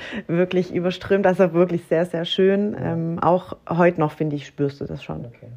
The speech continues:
Speaker 1: Ja, dass die Leute das wirklich viel, viel mehr schätzen und den Mehrwert dahinter sehen.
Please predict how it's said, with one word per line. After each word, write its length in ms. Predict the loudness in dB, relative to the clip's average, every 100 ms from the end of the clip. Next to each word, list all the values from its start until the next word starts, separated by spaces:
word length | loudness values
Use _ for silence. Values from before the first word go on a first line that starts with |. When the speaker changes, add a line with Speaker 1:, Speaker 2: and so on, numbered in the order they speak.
| -12
Speaker 1:
Ja, 160 | -8 -6
dass 240 | -6 -8
die 140 | -8
Leute 240 | -4 -4 -4
das 200 | -6 -2
wirklich 400 | -4 -4 -10 -16
viel, 200 | -2 -2
viel 160 | -2 -4
mehr 180 | -6 -6
schätzen 500 | -6 -8 -6 -4 -4
und 400 | -4 -6 -8 -14 _ _ _ _ _ _ _ _ -2
den 300 | 0 2 2
Mehrwert 480 | 2 0 -2 -4
dahinter 400 | -4 -4 -4 -6
sehen. 460 | -6 -4 -2 -4 -8